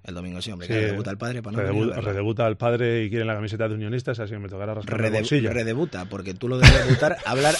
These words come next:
Speaker 1: hablar de debutar, Chuchi, es como que suena hasta mal. Suena hasta mal lo de debutar, Chuchi. ¿Y tú desde la grada qué estás viendo del equipo? ¿Por qué Unionistas no acaba de arrancar? Fuera de casa, porque en casa el partido fue cómodo, fue bien,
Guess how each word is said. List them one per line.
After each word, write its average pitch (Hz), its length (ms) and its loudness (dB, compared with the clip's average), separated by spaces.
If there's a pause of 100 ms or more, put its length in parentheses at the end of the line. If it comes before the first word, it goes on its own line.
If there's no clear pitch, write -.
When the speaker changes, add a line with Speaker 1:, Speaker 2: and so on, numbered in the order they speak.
Speaker 1:
hablar 156 180 6
de 160 80 4
debutar, 160 400 4
Chuchi, 180 240 -2
es 151 80 -2
como 165 240 -2
que 147 100 -2
suena 165 200 -2
hasta 131 160 -4
mal. 131 200 -2 (380)
Suena 151 240 2
hasta 131 160 0
mal 139 140 2
lo 117 80 2
de 117 80 0
debutar, 113 380 -2
Chuchi. 92 320 -8 (420)
¿Y 117 100 -2
tú 147 120 -4
desde 165 180 0
la 160 80 0
grada 165 240 -2
qué 143 80 -10
estás 139 220 -8
viendo 135 200 -6
del 127 140 -4
equipo? 143 320 -8
¿Por 107 260 -8
qué 151 360 -6 (120)
Unionistas 127 560 -6
no 127 120 -4
acaba 127 260 -8
de 120 60 -4
arrancar? 117 340 -6
Fuera 160 180 0
de 147 120 -4
casa, 92 360 -6
porque 90 200 -12
en 90 100 -12
casa 120 320 -8
el 90 320 -12
partido 92 400 -12
fue 90 240 -12
cómodo, 147 400 -8
fue 95 180 -12
bien, 165 280 -6